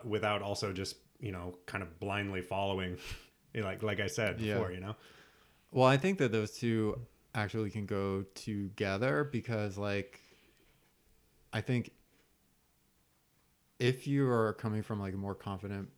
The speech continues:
Speaker 2: place of, like, being, like, responsible, like, feeling like, "I know where I'm going,"
Speaker 1: Mm.
Speaker 2: which I don't feel all the time, but sometimes, <laughs> right? Then when other people are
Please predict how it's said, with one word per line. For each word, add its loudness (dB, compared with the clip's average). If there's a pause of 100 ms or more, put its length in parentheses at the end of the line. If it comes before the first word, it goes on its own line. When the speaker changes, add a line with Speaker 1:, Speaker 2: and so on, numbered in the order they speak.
(200)
Speaker 2:
place -2
of, -4
like, -4 (220)
being, -2 (920)
like, -2 (320)
responsible, -2 (260)
like, -4
feeling 0
like, -6 (440)
"I -2
know 0
where 0
I'm -4
going," -4
Speaker 1:
Mm. -10
Speaker 2:
which -4
I 2
don't 2
feel 0
all -2
the -4
time, -10
but -8
sometimes, 0
<laughs> 6
right? 6 (440)
Then 2 (260)
when 4
other 6
people 2
are 4